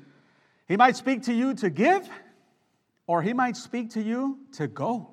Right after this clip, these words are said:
and be one of those laborers. That's why He said,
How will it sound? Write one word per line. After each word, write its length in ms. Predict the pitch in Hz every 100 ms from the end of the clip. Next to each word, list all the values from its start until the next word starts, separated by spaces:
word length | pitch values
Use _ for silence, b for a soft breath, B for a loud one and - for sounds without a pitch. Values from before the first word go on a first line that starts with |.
| - _ _ _ _ _ -
and 140 | 123 123
be 100 | 165
one 200 | 156 156
of 80 |
those 200 | 139 147
laborers. 360 | 139 143 135 123
That's 180 | 185 190
why 100 | 214
He 60 |
said, 240 | 190 208